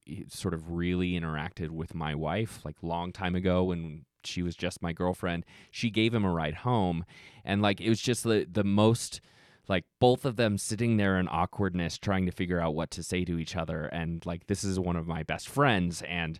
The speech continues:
someone that I'm very, very close to re-, romantically, and they can't have a conversation, not because they don't have similar interests,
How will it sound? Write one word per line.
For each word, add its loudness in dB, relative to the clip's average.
someone 4
that 2
I'm 2
very, 4
very 4
close 0
to -2
re-, -2
romantically, -2
and -8
they -6
can't -6
have -6
a -4
conversation, -6
not 2
because 2
they 6
don't 2
have -2
similar -4
interests, -6